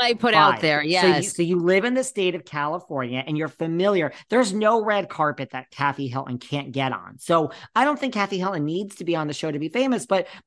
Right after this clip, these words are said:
Speaker 2: I just think, like, it's on her terms. And I don't think it's because she gave an ultimatum, like, it's either Erica and Rinna or me and Erica's there. And that's why she's not there. I don't think so. I just think, like,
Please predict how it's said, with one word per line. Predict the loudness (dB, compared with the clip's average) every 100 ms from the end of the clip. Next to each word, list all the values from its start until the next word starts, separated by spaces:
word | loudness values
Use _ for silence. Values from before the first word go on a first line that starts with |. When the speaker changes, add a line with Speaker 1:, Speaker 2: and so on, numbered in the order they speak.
| 0
Speaker 2:
I | 0
just | 0 -4
think, | -2 -2 0
like, | 2 2 0 -4
it's | -6 -2
on | 2 2 0
her | -4 -6
terms. | -6 -2 0 0
And | 0
I | -2
don't | 2 2 2
think | 0
it's | -4 -6
because | -6 -6
she | -6
gave | -6 -4 -4
an | -4
ultimatum, | -4 -2 -2 0 0 -2 -2
like, | -4 -6 -8 -18 -14
it's | -10 -4
either | -2 -2 0
Erica | 2 2 2 -2
and | -4 -2
Rinna | 0 0 0
or | -2
me | -2 -4 -4
and | -6
Erica's | -4 -4 -2 -6 -4
there. | -4 -2
And | 0
that's | 0 0
why | -2
she's | -4 -6 -8
not | -8 -6
there. | -6 -4
I | -2 0 0
don't | -2 -4 -6
think | -8 -8
so. | -4 -6 -6 -12 -6 0
I | 2
just | 2 -6
think, | -4 -4 -2 0
like, | 2 2